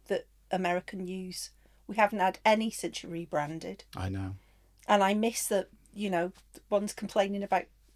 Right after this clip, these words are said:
Speaker 1: taking the piss out of Trump.
Speaker 2: Oh, yeah, thinking that we were the sixty Minutes T V show.
Speaker 1: Yeah.
Speaker 2: "How dare you, blah, de, blah, de, blah."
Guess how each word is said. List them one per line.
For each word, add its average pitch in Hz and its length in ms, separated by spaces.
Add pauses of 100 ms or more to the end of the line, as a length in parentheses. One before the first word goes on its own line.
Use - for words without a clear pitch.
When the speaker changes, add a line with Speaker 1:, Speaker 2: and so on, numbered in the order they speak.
(180)
Speaker 1:
taking 208 260
the 208 80
piss - 220
out 190 100
of - 80
Trump. 190 380 (100)
Speaker 2:
Oh, 123 160
yeah, 120 220
thinking 147 380
that 123 120
we 123 100
were 120 200
the 117 80
sixty - 400
Minutes 113 280
T 120 160
V 107 200
show. 98 340 (340)
Speaker 1:
Yeah. 190 440 (200)
Speaker 2:
"How 170 220
dare 165 360
you, 175 260
blah, 165 220
de, 165 100
blah, 170 180
de, 156 80
blah." 160 320